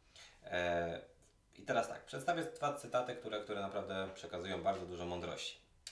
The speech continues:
„Wszyscy piłkarze reprezentacji U siedemnaście, osiemnaście, dziewiętnaście powinni grać w piłce seniorskiej.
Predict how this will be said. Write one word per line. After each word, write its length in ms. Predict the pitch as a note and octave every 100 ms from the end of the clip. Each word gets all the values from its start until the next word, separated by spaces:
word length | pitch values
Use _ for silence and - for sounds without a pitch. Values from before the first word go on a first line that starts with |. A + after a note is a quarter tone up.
| -
„Wszyscy 440 | - F3 E3+ - C#3
piłkarze 580 | A#2 G#2+ A2 F#2+ E2+ D#2 - -
reprezentacji 960 | - G#2 G2 G2+ G#2+ G#2+ - E2 D#2+ - _ _ _ _
U 140 | - B2
siedemnaście, 760 | - F#2+ G2 F#2+ - - D#2+ - - -
osiemnaście, 540 | G2 F#2 F#2 F2+ -
dziewiętnaście 600 | D#2+ E2 A2+ A2+ - F2
powinni 600 | - - F#2 A2+ A2 G#2+
grać 180 | F2+ E2
w 60 |
piłce 240 | E2+ D#2+ -
seniorskiej. 500 | - E2+ E2 -